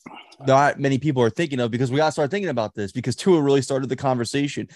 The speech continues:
If you watch these roughing the passer calls la-, on Sunday and last night against the Raiders and Chiefs, 'cause the Chris Jones sack on Derek Carr, they called roughing the passer on, was complete B S.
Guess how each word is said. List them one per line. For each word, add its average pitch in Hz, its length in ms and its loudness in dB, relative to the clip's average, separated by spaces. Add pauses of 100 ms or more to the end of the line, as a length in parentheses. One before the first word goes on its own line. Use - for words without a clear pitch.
(560)
If 175 180 2
you 208 80 2
watch 202 240 4
these 190 160 0
roughing 196 240 0
the 131 80 -2
passer 139 340 -2
calls 101 360 -4
la-, 101 220 2 (760)
on 98 280 0
Sunday 98 500 -2 (920)
and 139 140 0
last 120 280 0
night 117 140 0
against 101 320 -6 (260)
the 107 80 -6
Raiders 110 280 -2
and 95 100 -6
Chiefs, 104 400 -8
'cause 95 260 -6
the 104 200 -8
Chris 131 240 -2
Jones 104 360 -6
sack 107 300 0
on 101 160 -6
Derek 95 240 -4
Carr, 98 180 -6
they 92 140 -6
called 104 180 -4
roughing 98 220 -4
the 92 60 -6
passer 98 340 -4
on, 92 140 -6
was 92 160 -8
complete 101 420 -4
B 107 160 -2
S. 98 320 -4